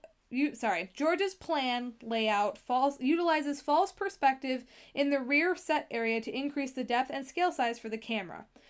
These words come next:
As the newsroom desks recede, the construction coordinator's prop markers cut each prop desk down in size to fill in and match the reduced scale for each line of desks.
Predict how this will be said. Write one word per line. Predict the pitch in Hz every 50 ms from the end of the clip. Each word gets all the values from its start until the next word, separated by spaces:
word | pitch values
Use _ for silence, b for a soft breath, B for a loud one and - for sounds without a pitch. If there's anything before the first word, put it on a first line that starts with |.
| B B B B
As | - 285 311 302
the | 349
newsroom | 339 339 349 349 330 349 381 370 339
desks | 302 269 277 285 - -
recede, | 285 311 294 - - 254 247 247
the | 214 262
construction | 254 277 254 254 - 262 254 262 - 330 339
coordinator's | 330 - 294 285 285 285 277 269 269 269 262
prop | - - - 254 247 262 269 262 - b b b b b b b b
markers | - 254 262 262 269 294 285 285 294 311 311 311 320 302 - - - - _ _ _ _ -
cut | - - 262 247 240 233 -
each | 262 269 294 294 - -
prop | - 277 262 262 262 254 - _ -
desk | - 240 240 240 240 - _
down | - 247 233 226 240 247 254 247 - _ _ _
in | - 247 247 254 262
size | 262 - 262 240 226 226 226 226
to | - 240
fill | 233 - - 226 226 208
in | - - 196 190 190 202 208 b b b b b b b b
and | - 240 240 233
match | 233 240 247 254 254 -
the | - 294
reduced | 269 285 247 220 247 226 226 226
scale | - - - 240 233 233 226
for | - 226
each | - 226 226 220 - -
line | 214 202 202
of | 202 185
desks. | 185 202 165 - - - - -